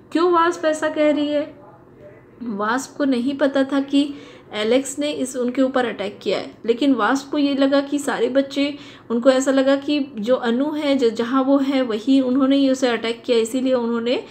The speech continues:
उसे injured। अब उस वास्प ने ऐसा खुद को कहा और उसके बाद वास्प ने अनु के साथ क्या किया, ये हमें next paragraph में पता चलेगा। "I will inject my toxic fluid through my needle like sting।"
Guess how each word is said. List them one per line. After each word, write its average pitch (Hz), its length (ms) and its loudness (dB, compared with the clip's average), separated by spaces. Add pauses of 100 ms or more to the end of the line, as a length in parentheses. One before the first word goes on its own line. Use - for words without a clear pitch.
(300)
उसे 247 240 0
injured। 214 380 0
अब 208 200 -4
उस 233 260 -6
वास्प 233 400 0
ने 320 120 -2
ऐसा 277 280 2
खुद 277 240 -4
को 294 120 0
कहा 247 340 -2 (440)
और 233 120 2
उसके 262 240 -2
बाद 294 260 4
वास्प 254 320 4
ने 277 140 2
अनु 247 180 -2
के 269 140 0
साथ 254 200 0
क्या 247 240 -2
किया, 285 420 -4
ये 247 140 2
हमें 254 220 2
next 214 300 -4
paragraph 226 480 -2
में 240 100 -2
पता 220 200 -4
चलेगा। 202 440 -4 (460)
"I 233 100 4
will 381 240 4
inject 277 520 4
my 269 340 4 (100)
toxic 233 400 -4
fluid 254 720 2 (420)
through 269 220 4
my 254 240 2
needle 226 480 2
like 208 240 -2
sting।" 202 360 -8